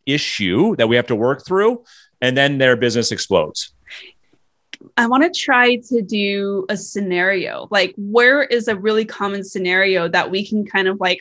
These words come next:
Speaker 2: walk through together in terms of, like, when you see this occurring and how you help an agent get over that? Is that hard to do on the fly?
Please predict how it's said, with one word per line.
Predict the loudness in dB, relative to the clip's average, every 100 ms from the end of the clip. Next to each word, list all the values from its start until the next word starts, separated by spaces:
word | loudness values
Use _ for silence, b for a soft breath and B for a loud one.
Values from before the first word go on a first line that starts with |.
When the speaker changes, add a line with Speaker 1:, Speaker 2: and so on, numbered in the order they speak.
| _
Speaker 2:
walk | -4 2 2 2 -2
through | -2 -2
together | -4 -2 0 2 2 2
in | 0 -2 -6
terms | -6 -6 -4 -4
of, |
like, | -2 -2
when | -2 0 0 0
you | -2
see | -4 -2
this | 0 0 -4
occurring | -4 -2 0 -2 -4 -2
and | -2 -2 2
how | 2 2
you | 0 -2 -2 -4 -4
help | -2 -2 -2
an | -4
agent | -4 -4 -6
get | -6
over | -6 -6
that? | -4 -2 -4 -10 _ _ _ -4
Is | 0
that | 0 2
hard | 0 0
to | -2
do | -2
on | -2
the | -4
fly? | -4 -4 -4